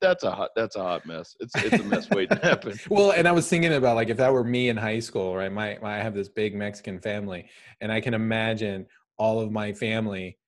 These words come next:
Speaker 2: trying to pile into one car, and they would get there, and then, of course, my uncle would probably have a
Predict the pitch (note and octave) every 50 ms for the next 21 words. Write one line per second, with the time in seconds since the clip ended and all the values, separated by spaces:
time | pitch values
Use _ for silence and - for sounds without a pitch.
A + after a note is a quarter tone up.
0 | _ _ _ _ - - B2 A#2 A#2 A2+ G#2+ G#2 - - A#2 A2+ A2+ A2+ A2 A2+
1 | A2+ A2 G#2+ G2+ F#2+ G2+ A2 A2 G#2+ G#2+ - - A2 G#2+ G#2 F#2+ F2+ F2 F2+ F#2
2 | - _ _ _ _ - _ A2 A#2 A#2+ A#2 A2+ G2+ G#2+ A2 C3 C3+ C3+ - -
3 | G2+ F#2 F2 F2 F#2 G2+ - _ _ _ _ A#2 A#2 A#2 A2+ G#2+ G2+ - - -
4 | A#2+ A#2+ A#2 A#2 A2+ A2+ - - _ _ _ _ A2+ G#2+ A2 G#2 B2 B2+ C3 B2+
5 | - C3+ B2 A#2+ A#2+ A2+ A2 G2+ - A#2+ A2+ A2+ G#2+ A2+ A2 G2+ A#2 A2+ A2 G#2+
6 | A2 A2 G#2+ G2 G2 F2+